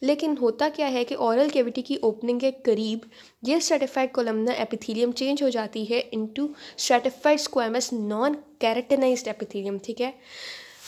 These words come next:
तो अभी तक हमने सारी डक्ट्स देखी जो कि हमारे पास highly branched ductal system of salivary glands बनाती हैं, ठीक है।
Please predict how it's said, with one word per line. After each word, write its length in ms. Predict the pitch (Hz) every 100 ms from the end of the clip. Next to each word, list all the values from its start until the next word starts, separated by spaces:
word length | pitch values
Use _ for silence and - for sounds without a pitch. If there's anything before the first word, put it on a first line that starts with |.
| - -
तो 340 | 311 262 269 -
अभी 200 | 254 269
तक 160 | 294 339 277
हमने 380 | 262 240 262
सारी 380 | 262 262 233 247
डक्ट्स 400 | 208 214 220 -
देखी 300 | 233 233 262
जो 140 | 254 240
कि 120 | 254
हमारे 260 | 247 220
पास 200 | 220 247 233
highly 280 | 247 294 262
branched 360 | 220 220 220 220
ductal 420 | 220 - 233 226
system 320 | 214 - - 226 - _ -
of 140 | 277 294
salivary 420 | - 220 208 208
glands 400 | 214 202 208 214
बनाती 460 | 202 202 - 208
हैं, 240 | 202 214 226
ठीक 160 | 214
है। 260 | 247 254